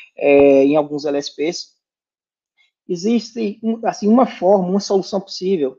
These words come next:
essa particularmente trabalhei bastante nela, é tentar manipular a métrica do L S P, né? Então, essa métrica não é aquela métrica do C S P F. Isso causa uma confusão na cabeça das pessoas quando eu explico esse problema a primeira vez,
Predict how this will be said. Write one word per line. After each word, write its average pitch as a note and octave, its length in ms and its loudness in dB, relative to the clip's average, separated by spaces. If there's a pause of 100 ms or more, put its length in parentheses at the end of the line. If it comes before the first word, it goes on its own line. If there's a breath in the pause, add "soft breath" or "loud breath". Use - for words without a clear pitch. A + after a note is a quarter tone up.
(100)
essa D3+ 240 -8
particularmente E3 540 -4
trabalhei E3 300 0
bastante F3 480 -4
nela, D#3+ 360 0 (340 soft breath)
é E3 300 6 (240)
tentar G3+ 400 0
manipular A3 720 0
a F#3 80 -8
métrica G3+ 640 -6
do F3 160 -6
L E3 80 -2
S - 200 -8
P, A#2 280 -14
né? D#3 180 -12
Então, E3 220 -4
essa F#3+ 240 0
métrica F3+ 400 -2
não F#3 160 -2
é F#3+ 60 2
aquela F#3+ 260 0
métrica E3+ 420 -2
do E3+ 120 -6
C - 180 -8
S D3+ 220 -6
P - 80 -4
F. C3 280 -2
Isso - 140 -14
causa E3 240 0
uma E3+ 60 -4
confusão D#3+ 500 -6
na D3 80 -6
cabeça C#3+ 380 -6
das C3 120 -10
pessoas E3+ 380 -4
quando D3 140 -6
eu D3 40 0
explico C#3+ 240 -12
esse - 100 -20
problema C#3 500 -2
a C#3 40 -4
primeira C3 320 -2
vez, F#3+ 340 2